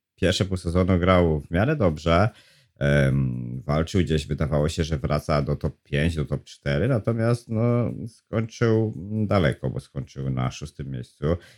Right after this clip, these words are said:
Ledwo, ledwo, e, jeszcze uratował tą Ligę Europy.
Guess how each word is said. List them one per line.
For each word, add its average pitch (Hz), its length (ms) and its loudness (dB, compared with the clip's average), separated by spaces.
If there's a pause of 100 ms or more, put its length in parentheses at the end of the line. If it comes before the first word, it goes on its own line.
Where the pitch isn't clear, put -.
(140)
Ledwo, 80 280 2
ledwo, 78 360 4
e, 73 40 4
jeszcze 67 460 -2
uratował 78 420 0
tą 78 180 -2
Ligę 80 240 4
Europy. 76 540 2